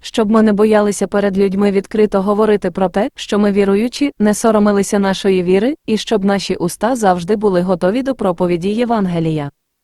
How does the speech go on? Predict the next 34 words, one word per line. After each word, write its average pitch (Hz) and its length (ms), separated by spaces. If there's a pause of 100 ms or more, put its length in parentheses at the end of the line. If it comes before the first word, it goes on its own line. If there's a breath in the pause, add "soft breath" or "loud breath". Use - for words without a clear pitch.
(520)
Нехай 220 400
Господь 220 440
дасть 208 300
нам 196 160
бажання 185 560
і 196 100
мудрість 196 460
піклуватися 190 720
про 277 180
наші 202 300
сім'ї. 220 480 (460)
Нехай 226 400
у 214 120
нашій 208 300
пам'яті 214 500
та 208 140
в 196 60
наших 196 320
серцях 220 460
вкорениться 208 580
усвідомлення 196 800
цінності 190 560
наших 185 360
родин, 175 440
і 214 120
нехай 208 360
наші 208 320
сім'ї 254 380
прославляють 214 760
Його 190 260
велике 180 420
і 262 160
святе 214 420
ім'я. 208 380